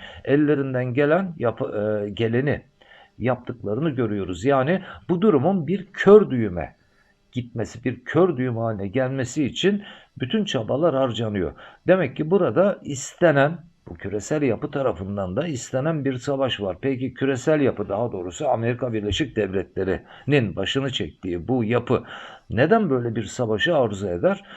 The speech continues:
Ee, buradaki tabii çeşitli olasılıklar var ama,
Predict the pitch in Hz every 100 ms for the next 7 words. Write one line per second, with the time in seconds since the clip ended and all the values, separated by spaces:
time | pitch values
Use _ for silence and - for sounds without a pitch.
0 | - - - 120 117 117 113 107 151 147
1 | 147 147 139 143 135 135 - - - -
2 | 117 113 - - 170 151 117 131 120 -
3 | 107 113 147 190 131 76